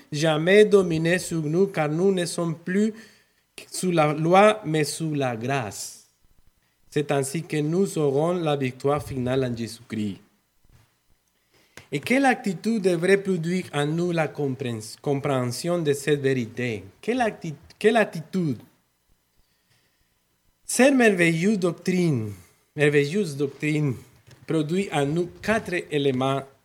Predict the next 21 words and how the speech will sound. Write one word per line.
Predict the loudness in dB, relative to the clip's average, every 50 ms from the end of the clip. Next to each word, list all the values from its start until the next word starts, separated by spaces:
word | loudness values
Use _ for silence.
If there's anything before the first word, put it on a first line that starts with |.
| _ -4
essentiels. | -4 -4 -2 -2 -6 -6 -6 -8 -10 -6 -2 0 0 0 0 -4 -6 -10 -12 -16 _ -20 -20 _ _ _ _ _ _ -8
L'humilité, | -4 0 0 2 2 2 0 -2 -4 -4 -4 2 4 4 6 6 4 2 0 -2 -4 -10 _ _ _ _ _ _ -2
l'amour, | 0 2 4 4 4 4 4 4 4 4 6 4 4 4 2 0 -2 -6 -12 -20 _ _ _ -6
la | -2 2 4 6 6 6
reconnaissance | 6 4 4 2 2 0 0 2 0 0 0 0 -2 -2 0 0 0 -2 -2 -4 -6 -4
et | -2 0
le | 2 2 2 0
service. | 0 0 -2 -2 -2 0 0 2 2 2 0 -2 -2 -4 -4 -4 -6 -10 -16 -20 -20 _ _ _ _ _ _ _ _ _ _ _ _ -20 _ _ _ _ _ _ _ _ _ _ -6
L'humilité, | 2 2 4 4 6 4 4 4 2 0 0 0 2 4 4 4 4 2 0 -4 -8 -18 _ _ 0
parce | 0 0 0 -2 -8
que | -4 2 6 6 6 6 4 -2 -10 -16 _ _ _ _ _ _ _ _ _ _ _ _ _ 2
personne | 4 4 4 2 0 2 4 6 6 6 6
ne | 6 4
peut | 4 4 2 2
se | 4 6 4 4 4
sentir | 4 2 0 0 2 2 2 0 0
fier, | -2 -4 -2 2 4 4 4 4 2 0 -4 -8 -18 _ _ _ _ _ _ _ _ 2
parce | 2 2 2 4
que | 4 6
le | 6 6 6
salut | 6 4 2 4 2 2 0